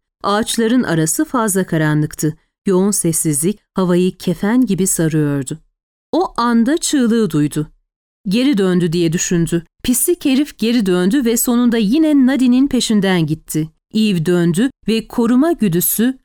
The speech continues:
hayatını kurtardı. Bıçak köprücük kemiğine isabet etti ve hafif bir acı vererek uzun, sığ bir kesik açtı. Eve saldırıyı dirseğiyle engelledi. Morse'un çenesine bir darbe indirdi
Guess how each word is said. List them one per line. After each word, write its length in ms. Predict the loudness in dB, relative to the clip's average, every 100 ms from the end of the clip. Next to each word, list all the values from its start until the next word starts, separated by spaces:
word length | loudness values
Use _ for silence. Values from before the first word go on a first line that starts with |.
| _
hayatını 500 | -2 0 0 0 -2
kurtardı. 640 | -2 -4 -2 -2 -2 -6 -14 _ _ -6
Bıçak 420 | -2 0 -2 -4 _ _ -4
köprücük 600 | -4 -2 -2 0 -2 -2
kemiğine 480 | 0 2 2 2
isabet 520 | 0 -2 0 0 0 -2
etti 340 | -2 -2 -4 -2
ve 120 | -4
hafif 520 | -2 -4 -2 -2 -2 -2
bir 180 | -2 0
acı 300 | -2 0 0
vererek 500 | 2 2 0 -2 _ _ -4
uzun, 440 | -2 0 2 0 -2 -8
sığ 400 | -6 -2 0 2
bir 140 | 0 0
kesik 360 | -2 -2 -2
açtı. 460 | -4 -4 -4 -6 -6 _ _ -4
Eve 260 | 0 0 -2 _ _
saldırıyı 760 | -6 -2 -2 0 0 2 2 0 -2 0
dirseğiyle 540 | 0 0 0 2 0
engelledi. 800 | 0 0 2 2 2 0 -2 -6 _ _ -2
Morse'un 460 | 0 0 0 0 0
çenesine 640 | 0 0 0 0 0 0
bir 220 | 0 0
darbe 320 | 0 0 0
indirdi 520 | 2 2 2 0 -2